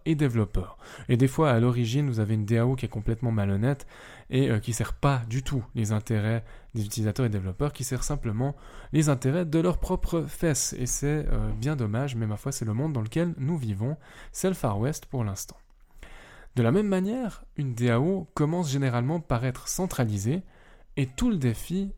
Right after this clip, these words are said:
est de réaliser sa décentralisation. Dans un article de deux mille quatorze pour la fondation Ethereum, Vitalik Buterin lui-même, donc le, le, bah, le créateur, hein, tout simplement d'Ethereum, a développé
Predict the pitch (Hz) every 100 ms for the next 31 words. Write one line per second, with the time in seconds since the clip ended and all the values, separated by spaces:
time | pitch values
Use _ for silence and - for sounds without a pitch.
0 | - 156 143 123 110 107 107 139 147 -
1 | 160 135 120 113 - 104 98 90 - -
2 | - - - _ - - - - - -
3 | - 175 214 220 208 - 220 - - 117
4 | 120 113 185 202 185 170 156 - 151 160
5 | - 131 120 113 151 143 127 147 131 123
6 | 104 113 156 147 - - - - - 123
7 | 202 175 175 160 120 160 147 135 139 143
8 | - 143 143 104 131 107 110 110 107 107
9 | 101 98 95 95 95 - - - 104 95
10 | 92 95 98 - 143 160 151 107 113 -
11 | 101 123 110 - 101 135 165 98 - -
12 | - - - - - 208 185 156 143 131
13 | 170 196 202